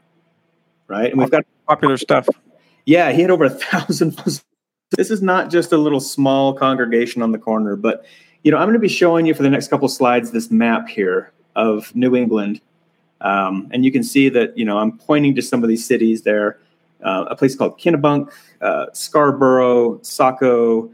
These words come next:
Speaker 1: York, um, Portland, Maine. Th-, this is the hot spot and the trail that led up to the New England where,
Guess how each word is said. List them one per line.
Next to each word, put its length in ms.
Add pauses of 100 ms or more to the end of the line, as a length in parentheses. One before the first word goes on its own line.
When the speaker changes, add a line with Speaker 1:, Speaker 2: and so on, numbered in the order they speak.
(160)
Speaker 1:
York, 640 (540)
um, 340
Portland, 560
Maine. 480
Th-, 160
this 160
is 100
the 60
hot 340
spot 460
and 100
the 60
trail 500
that 140
led 220
up 140
to 80
the 80
New 120
England 380
where, 340